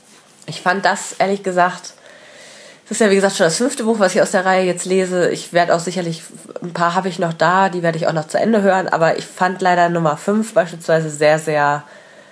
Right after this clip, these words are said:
da passiert nicht so richtig was. Also es werden zwar einige Handlungsstränge fortgeführt, aber viel ist nur, was machen grad die Freunde von ihr, was macht grad die Schwester von ihr, was macht sie gerade als Königin?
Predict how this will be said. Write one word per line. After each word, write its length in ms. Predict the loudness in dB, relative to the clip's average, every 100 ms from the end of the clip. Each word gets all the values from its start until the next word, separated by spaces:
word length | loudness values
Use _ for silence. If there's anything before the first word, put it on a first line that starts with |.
| -20 -20 -20 -20 -20 _ -6
da 80 |
passiert 800 | -4 -4 -4 -6 -2 2 2 0
nicht 280 | -4 -4 -4
so 120 | -4 -2
richtig 400 | -2 -2 -2 2
was. 220 | 0 2
Also 340 | 2 4 4 4
es 240 | 2 0
werden 220 | 2 2
zwar 220 | 2 2 2
einige 340 | 2 0 0
Handlungsstränge 580 | 0 0 -2 -2 -2 0
fortgeführt, 600 | 0 0 0 -2 0 0
aber 160 | 0 -2
viel 320 | -2 0 0
ist 400 | 0 -2 -4 0
nur, 280 | 2 4 2 -6
was 360 | -14 -4 -2 0
machen 200 | 0 0
grad 180 | -2 0
die 60 |
Freunde 400 | 0 2 2 0
von 200 | -2 -2
ihr, 140 | 0 0
was 120 | 0
macht 120 | -2
grad 160 | -4 -4
die 40 |
Schwester 360 | -2 -2 0 -4
von 200 | -4 -4
ihr, 220 | -2 -2
was 160 | -2 0
macht 320 | -2 -4 -8
sie 220 | -4 -2
gerade 240 | 2 2 2
als 180 | 0 0
Königin? 520 | 2 4 2 2